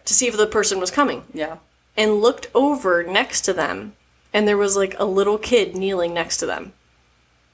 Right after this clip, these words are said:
Speaker 1: And they booked it out of the room because nobody else had gone in. They didn't recognize the person or anything.
Speaker 2: And then they woke up?
Speaker 1: Uh, and then they woke up, yeah. <laughs>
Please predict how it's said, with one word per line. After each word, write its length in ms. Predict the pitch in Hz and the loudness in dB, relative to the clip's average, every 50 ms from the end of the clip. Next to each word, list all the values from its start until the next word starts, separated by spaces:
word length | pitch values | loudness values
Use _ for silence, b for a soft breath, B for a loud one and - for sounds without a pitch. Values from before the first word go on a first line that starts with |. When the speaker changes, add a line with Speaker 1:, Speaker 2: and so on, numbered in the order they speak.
| _ _ _ _ _ _ _ _ _ _ _ _ _ _ - | _ _ _ _ _ _ _ _ _ _ _ _ _ _ -2
Speaker 1:
And 140 | 214 220 214 | 0 2 2
they 80 | 214 202 | 2 2
booked 300 | 196 - 359 370 - 285 | 4 4 4 4 4 4
it 80 | 247 | 4
out 140 | 240 240 226 | 4 4 4
of 60 | - | 2
the 60 | 214 | 2
room 180 | 254 381 392 233 | 4 4 4 4
because 240 | 208 - 240 220 214 | 2 2 0 0 2
nobody 300 | 220 220 220 220 233 226 | 2 2 2 4 4 4
else 200 | 220 233 240 - | 4 2 2 0
had 100 | 214 190 | -2 0
gone 240 | 196 190 190 202 262 | 2 2 2 2 2
in. 300 | 330 262 - - - - _ _ _ _ | 0 0 -2 -6 -12 -20 _ _ _ _
They 160 | - 202 202 | -4 -2 -2
didn't 160 | 208 190 - | -2 0 0
recognize 460 | 202 240 247 262 254 247 233 233 226 | 0 0 2 2 2 2 2 2 2
the 60 | 233 233 | 0 0
person 320 | - 254 262 254 - 196 180 | 0 0 0 0 -2 -4 0
or 40 | |
anything. 540 | 208 233 240 214 175 139 160 127 101 - - - _ - | 2 2 2 2 0 -2 -4 -4 -6 -6 -10 -14 _ -12
Speaker 2:
And 140 | 160 165 | -10 -8
then 140 | 165 160 160 | -6 -6 -6
they 120 | 160 156 156 | -6 -6 -6
woke 260 | 156 151 160 156 160 | -6 -6 -8 -6 -4
up? 280 | 165 175 202 - - - - - - | -4 -4 -4 -6 -10 -20 -20 -16 -14
Speaker 1:
Uh, 100 | - - - - | -12 -12 -6 -2
and 220 | - 214 220 214 | 0 0 2 2
then 120 | 202 202 190 | 2 2 2
they 100 | 190 190 | 2 2
woke 220 | 185 175 165 - | 2 0 0 0
up, 180 | 147 - - - - | -2 -4 -4 -6 -6
yeah. 220 | 175 165 110 - - - _ _ _ _ _ _ _ _ _ _ _ _ _ _ | -6 -6 -6 -6 -8 -14 _ _ _ _ _ _ _ _ _ _ _ _ _ _
<laughs> 0 | _ | _